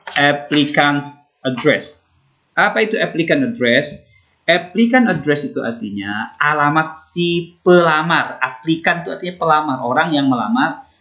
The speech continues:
pekerjaan, namanya applikan. Jadi sebelah kiri. Eh, alamat si pelamar harus ada name, harus ada nama. Terus harus apa ada lagi? Harus ada alamat. Tak mungkin orang yang melamar pekerjaan atau si pelamar pekerjaan itu tidak mencantumkan alamat.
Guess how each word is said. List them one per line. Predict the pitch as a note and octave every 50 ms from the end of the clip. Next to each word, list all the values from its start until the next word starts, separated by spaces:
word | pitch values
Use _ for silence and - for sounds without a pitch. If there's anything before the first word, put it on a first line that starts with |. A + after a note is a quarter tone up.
| _ _ _
pekerjaan, | - B2 A2+ A#2+ A#2 A#2 A2+ G#2+ G2+ G2+ G#2
namanya | G2+ G2 G2 G#2 A#2+ C3 C3+ - - - -
applikan. | _ A2 G#2 G#2 G2+
Jadi | G#2+ A2+ C#3
sebelah | C#3 C3+ C3 A#2+ A2 -
kiri. | - G#2+ G2+ G2 - - - - _ _ _ _ _ _ _ _ _ _
Eh, | - A#2 A2+ - -
alamat | B2+ C3 C3+ D3 D#3+ D#3
si | - D#3
pelamar | C3+ D3 C#3 C#3 C#3+ E3+ F#3+ G3+ D#3
harus | C#3+ D#3 D#3+ - D#3
ada | C#3+ D3 D#3+ D#3+ F3 F#3 F#3 - - -
name, | C#3 D3 D#3 D#3+ E3 E3 D3+ B2+ A2 F#2+ F2+ - - - _ -
harus | A2 A#2+ - -
ada | B2 A#2+ B2+ B2+
nama. | B2+ A#2+ A2+ A2+ A2+ A#2+ B2+ B2+ B2 A#2 G#2+ G2 - - - _ _ _ _ - - _ _ - _ _ _ -
Terus | _ B2+ A#2+ C#3+ D3+ - C#3+
harus | C3+ C3+ C#3
apa | B2 C#3 C3+
ada | C#3 C#3
lagi? | C3+ C#3 C#3+ D3+ D#3 D3 C3 C3 C3
Harus | - - B2+ C3 -
ada | - - B2 B2 B2+ - -
alamat. | C3+ C3+ C3 B2+ B2+ C3 D3+ D3+ D3 C3+ - - - - _ _ _ _
Tak | - - - C3
mungkin | B2 B2 A#2 A#2 - D3 E3 G#3 A#3 B3+ C4
orang | - B2 A#2+ A2+ A#2+ D3 E3 D#3+
yang | D3 C3+ C3
melamar | B2+ B2 A#2+ A#2 A#2 A#2 A#2
pekerjaan | A#2+ A2+ A#2 A2+ B2 C3 C3+ C#3+
atau | C#3
si | C3 - - C3
pelamar | B2+ A#2+ A#2+ A#2
pekerjaan | - A#2+ A2 A#2 A2
itu | - -
tidak | - D3 C3 B2 C3
mencantumkan | A#2+ A#2 A#2 A2+ A#2 A2+ G#2 - B2
alamat. | A#2 G#2+ A#2 - F3 G3+ A#3 F3+ D3 - -